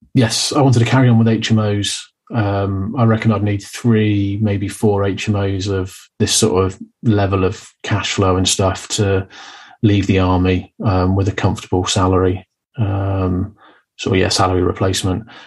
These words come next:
So yeah, I was still focused on H M Os and high cash flowing. It's frustrating 'cause it had taken, I completed on the H M O,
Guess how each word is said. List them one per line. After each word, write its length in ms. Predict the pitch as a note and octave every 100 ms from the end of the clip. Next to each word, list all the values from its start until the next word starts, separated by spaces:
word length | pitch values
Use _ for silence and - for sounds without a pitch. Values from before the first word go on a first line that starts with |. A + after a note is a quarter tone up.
| _
So 120 | -
yeah, 140 | G2+ F#2
I 40 |
was 80 | F#2
still 220 | - G2
focused 380 | - G2 - -
on 80 | F#2+
H 200 | F#2+ -
M 60 |
Os 280 | F#2+ F#2+ F#2+
and 380 | G2 F#2+ F#2+ -
high 260 | - G2 F#2
cash 280 | A2 F#2+ -
flowing. 360 | G2 F#2+ F#2+ - _ - - _ _ -
It's 140 | A2+
frustrating 520 | B2+ - A#2+ G#2+ G#2+
'cause 120 | G2
it 60 | F2
had 60 | A2
taken, 640 | A2+ G#2+ A2 G2+ G2 G#2 - -
I 60 | A#2
completed 460 | A#2 C3 B2+ A#2 A#2
on 120 | A2
the 120 | A2+
H 240 | G#2+ G2+
M 100 | G#2
O, 440 | G#2 G2 F#2 G2